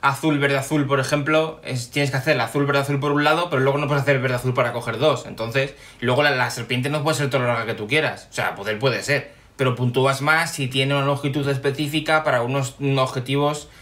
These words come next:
generales que hay en el, en la partida, ¿vale? No solamente decir, "Pues cojo esto y ya está",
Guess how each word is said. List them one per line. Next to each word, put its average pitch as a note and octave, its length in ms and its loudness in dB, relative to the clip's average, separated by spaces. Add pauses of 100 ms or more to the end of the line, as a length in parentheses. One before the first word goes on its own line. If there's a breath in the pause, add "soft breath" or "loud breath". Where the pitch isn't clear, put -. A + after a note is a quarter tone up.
(120 loud breath)
generales C#3 560 0
que C3+ 120 0
hay A#2 160 2
en C#3+ 120 0
el, A2+ 220 -4
en G#2+ 100 -6
la G2+ 100 -4
partida, G2+ 480 -2 (320 loud breath)
¿vale? B2 160 0
No A2+ 100 -4
solamente B2 400 -2
decir, A2+ 420 -2
"Pues G#2+ 140 -6
cojo A2+ 300 -2
esto - 180 -6
y F2+ 100 -8
ya - 80 -12
está", - 340 -2